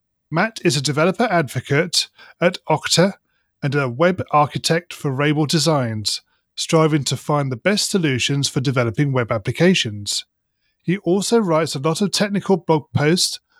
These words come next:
on the Okta developer blog, as well as articles for InfoQ.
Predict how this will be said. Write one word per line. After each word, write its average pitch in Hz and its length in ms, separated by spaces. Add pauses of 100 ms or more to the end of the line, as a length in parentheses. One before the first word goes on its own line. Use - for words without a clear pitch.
(140)
on 131 100
the 139 100
Okta 160 320
developer 139 400
blog, 135 400 (480)
as 117 100
well 135 160
as 156 160
articles 165 640
for 185 320
InfoQ. 127 720